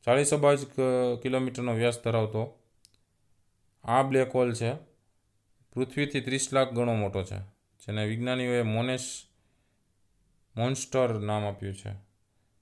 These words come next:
હવાઈ યુનિવર્સિટીના ભાષા વિજ્ઞાનના એક પ્રોફેસર લેરી કિમુરાએ આ બ્લેક હોલને પોવેહી નામ આપ્યું છે. તો એમ એઇટી સેવન છે એ મોટો બ્લેક હોલ છે, પ્રથમ તસવીર લીધેલી.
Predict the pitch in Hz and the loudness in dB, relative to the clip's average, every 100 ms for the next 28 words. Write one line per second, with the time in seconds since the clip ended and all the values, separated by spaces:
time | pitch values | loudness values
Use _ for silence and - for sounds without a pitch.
0 | _ _ _ _ _ _ _ _ _ _ | _ _ _ _ _ _ _ _ _ _
1 | _ _ _ _ 107 110 131 143 143 139 | _ _ _ _ -2 2 4 4 2 0
2 | 139 127 131 123 107 113 120 120 123 120 | -4 -8 -6 -2 0 0 0 -2 -2 -2
3 | 120 117 - 113 113 113 113 104 104 113 | -2 -4 -4 -6 -4 -6 -4 -4 -2 -2
4 | 120 117 - _ - 120 120 113 107 107 | -2 -6 -10 _ -8 -4 -2 0 2 0
5 | 117 - _ _ _ - 107 113 120 120 | -2 -6 _ _ _ -10 -4 0 0 2
6 | 120 113 113 110 110 _ - 117 123 127 | 2 2 0 -2 -4 _ -6 -2 0 2
7 | 123 120 104 101 98 98 104 95 107 - | 0 0 -2 -2 -4 -6 -12 -12 -16 -18
8 | _ _ _ _ _ _ _ _ _ _ | _ _ _ _ _ _ _ _ _ _
9 | _ _ _ _ _ _ - 247 - 110 | _ _ _ _ _ _ -10 -8 -6 -8
10 | - _ - 113 117 117 117 113 - 117 | -10 _ -6 -4 0 -2 -2 -6 -4 -2
11 | 113 110 110 107 107 107 110 110 107 107 | -2 -2 -2 -2 -4 -4 -4 -2 -2 -2
12 | 107 107 113 - - 107 107 104 104 107 | -4 -4 -8 -8 -8 -6 -6 -6 -8 -8
13 | 104 101 104 113 | -8 -6 -8 -8